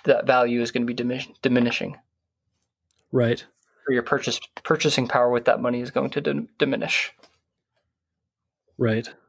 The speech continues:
Speaker 2: Um, so have that stuff, and then also, um, just have stuff that, uh,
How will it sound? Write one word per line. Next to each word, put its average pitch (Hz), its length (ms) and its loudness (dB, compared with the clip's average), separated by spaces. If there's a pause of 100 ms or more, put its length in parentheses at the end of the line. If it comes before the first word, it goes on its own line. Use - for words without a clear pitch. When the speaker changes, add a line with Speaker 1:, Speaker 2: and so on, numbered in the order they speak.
(160)
Speaker 2:
Um, 117 380 0 (840)
so - 180 -4
have 143 260 2
that 127 240 0
stuff, 120 280 0
and 143 140 4
then 139 100 6
also, 143 540 2 (1120)
um, 135 400 0
just 156 200 0
have 151 420 2 (500)
stuff - 640 -2 (800)
that, 120 340 0
uh, 117 300 4